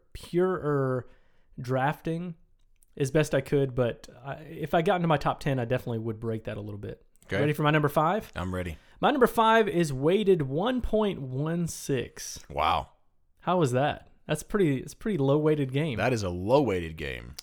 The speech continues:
Speaker 1: You would think, John, that that would be Sushi Go. That's what you're thinking, right? You're thinking Sushi Go since it's weighted that
Speaker 2: I'm
Speaker 1: low.
Speaker 2: not.
Speaker 1: You're thinking Point Salad, and you would be
Speaker 2: No.
Speaker 1: correct. <laughs>
Speaker 2: Is it weighted one point one?
Speaker 1: Point Salad is weighted one point one six out of
Speaker 2: No
Speaker 1: five.
Speaker 2: way. It's not.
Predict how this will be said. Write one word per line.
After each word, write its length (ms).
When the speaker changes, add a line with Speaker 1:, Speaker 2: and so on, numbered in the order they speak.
Speaker 1:
You 160
would 120
think, 320
John, 440
that 100
that 100
would 100
be 80
Sushi 360
Go. 180
That's 180
what 120
you're 80
thinking, 300
right? 240
You're 140
thinking 240
Sushi 340
Go 320
since 240
it's 160
weighted 280
that 160
Speaker 2:
I'm 80
Speaker 1:
low. 60
Speaker 2:
not. 360
Speaker 1:
You're 120
thinking 240
Point 260
Salad, 480
and 120
you 80
would 100
be 60
Speaker 2:
No. 120
Speaker 1:
correct. 420
<laughs> 320
Speaker 2:
Is 120
it 100
weighted 260
one 140
point 260
one? 380
Speaker 1:
Point 280
Salad 320
is 120
weighted 360
one 340
point 320
one 280
six 400
out 140
of 80
Speaker 2:
No 220
Speaker 1:
five. 100
Speaker 2:
way. 320
It's 120
not. 220